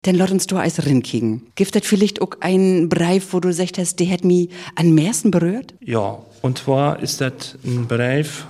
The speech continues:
Speaker 2: von Karl Wallis.
Speaker 1: Wo käme er
Speaker 2: Moment.
Speaker 1: her?
Speaker 2: Der war in der Gegend von Triebsees. Und die hat was geschrieben über der Anfang von der Krieg.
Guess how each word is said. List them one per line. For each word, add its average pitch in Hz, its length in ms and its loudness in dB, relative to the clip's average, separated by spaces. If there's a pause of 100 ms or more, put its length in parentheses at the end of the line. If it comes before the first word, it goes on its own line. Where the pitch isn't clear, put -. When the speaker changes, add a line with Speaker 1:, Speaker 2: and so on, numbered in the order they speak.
(140)
Speaker 2:
von 127 760 0 (220)
Karl 120 380 0
Wallis. 143 680 0 (240)
Speaker 1:
Wo 160 180 -8 (500)
käme 175 300 -4
er 120 60 0
Speaker 2:
Moment. 156 260 -2
Speaker 1:
her? - 120 -10 (500)
Speaker 2:
Der 127 120 -2
war 127 140 0
in 131 80 -2
der 127 80 0
Gegend 127 320 0
von 117 160 -2
Triebsees. - 760 -2 (400)
Und 156 440 0
die 143 640 -4 (480)
hat 135 200 -4
was 123 100 -2
geschrieben 143 1000 -2 (440)
über 135 300 0
der 123 460 -4
Anfang 147 840 -4
von 131 300 -4
der 131 160 0
Krieg. 123 500 0